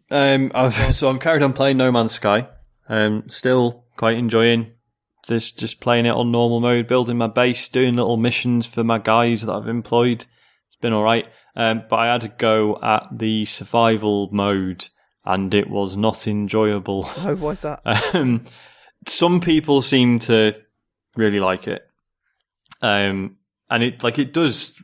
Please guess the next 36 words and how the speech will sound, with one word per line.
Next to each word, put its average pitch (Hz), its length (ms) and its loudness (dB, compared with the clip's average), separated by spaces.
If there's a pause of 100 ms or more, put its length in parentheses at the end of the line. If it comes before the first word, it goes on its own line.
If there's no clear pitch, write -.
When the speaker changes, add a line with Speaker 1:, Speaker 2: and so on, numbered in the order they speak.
Speaker 1:
like, 127 200 0
if 135 140 -2
you, 160 180 2
if - 140 -2
you're 147 120 2
used 131 200 2
to - 60 -16
playing 117 220 2
it 104 60 -4
in 110 60 -2
normal 107 280 2
mode, 85 80 -4
it 98 100 -4
does 120 180 -2
throw 101 340 2
loads 95 300 -2
of, 95 180 -12
like, 95 220 -4
funny 95 440 -2 (580)
sort - 180 -12
of - 60 -18
curveballs 98 500 0
at 95 160 0
you. 92 160 -6 (520)
Um, 92 720 -2 (460)
so 98 520 2 (100)
basically, 120 640 2
the 117 200 -2
main 151 240 2
thing 113 220 0
is, 95 140 -2
like, 95 160 -2
your 110 100 -2
life 143 260 0
support 117 640 0
and, 110 420 -2